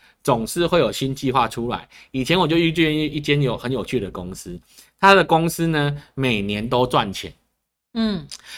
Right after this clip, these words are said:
Speaker 1: 可是当他开始要发年终的时候，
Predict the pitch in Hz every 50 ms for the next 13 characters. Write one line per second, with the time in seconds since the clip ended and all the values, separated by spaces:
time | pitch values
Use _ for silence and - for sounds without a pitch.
0 | - - - 226 - - 208 185 - - 165 160 165 165 - - 156 147 147 143
1 | - 147 143 160 160 - - 98 92 101 120 123 120 110 - - 127 123 131 135
2 | 127 113 104 104 113 117 131 123 127 127 120 110 98 - - 92 87 - 120 98
3 | 80